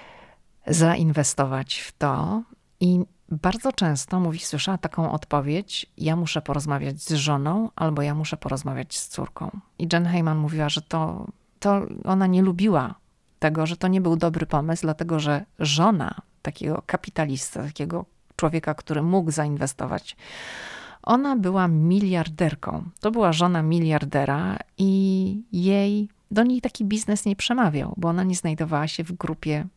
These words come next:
docelowej. Córka miała zazwyczaj dwanaście lat, tak powiedziała Jen, tak? Bo,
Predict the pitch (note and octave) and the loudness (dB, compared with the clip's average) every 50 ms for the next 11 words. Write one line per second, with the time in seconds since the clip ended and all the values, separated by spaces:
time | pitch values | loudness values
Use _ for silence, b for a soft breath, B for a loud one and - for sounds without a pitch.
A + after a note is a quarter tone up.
0 | _ - D#3+ - D#3+ - - F#3+ F3+ F#3 F3 D#3+ D#3 - - - - - _ _ | _ -4 -4 -2 -2 -2 0 0 2 2 2 2 0 -2 -6 -6 -8 -12 _ _
1 | _ _ _ _ _ _ - - - D4 F4+ F#4+ D#4+ - - D#3 C#3 C#3 - G3 | _ _ _ _ _ _ -8 0 4 4 4 4 2 0 -2 -4 -2 -2 -4 -8
2 | B B B B B B B B F3 F3 F#3 A3 A3+ G3 F3+ E3 D#3+ D#3 E3 E3+ | B B B B B B B B 2 4 6 6 6 6 4 2 2 2 0 -2
3 | E3 - E3+ D3+ C#3+ D3 C#3 D3 D3 D3 D3+ C#3+ C3 - - - D#3 C3 F2+ - | 0 0 0 0 0 -2 0 2 2 4 4 2 0 0 0 0 0 0 0 -2
4 | - _ - _ _ _ _ _ _ _ _ - - - - - C#3+ - - - | -6 _ -20 _ _ _ _ _ _ _ _ -18 -18 -10 -6 -6 -6 -4 -4 -6
5 | - - - - - - - - _ - - - - - - - - D#3+ D3+ D3 | -4 -4 -4 -4 -4 -6 -8 -10 _ -8 -6 -6 -6 -10 -10 -6 -2 -2 0 0
6 | C#3+ C#3+ | -2 -4